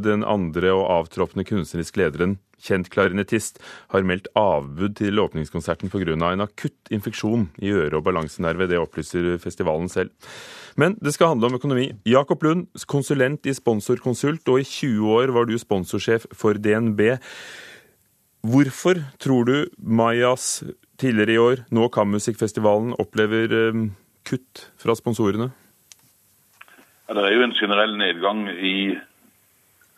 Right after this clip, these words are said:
Speaker 2: lønnsomhe-, lønnsomheten inn i næringslivet.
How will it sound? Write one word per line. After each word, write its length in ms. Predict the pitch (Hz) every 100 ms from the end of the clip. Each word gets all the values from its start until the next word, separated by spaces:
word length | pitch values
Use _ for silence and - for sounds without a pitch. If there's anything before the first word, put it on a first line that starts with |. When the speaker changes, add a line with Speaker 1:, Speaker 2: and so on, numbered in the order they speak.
| -
Speaker 2:
lønnsomhe-, 560 | 95 98 - 87 104 98
lønnsomheten 640 | 101 101 - 90 87 107
inn 200 | 90 98
i 140 | 98 92
næringslivet. 560 | 95 92 101 107 135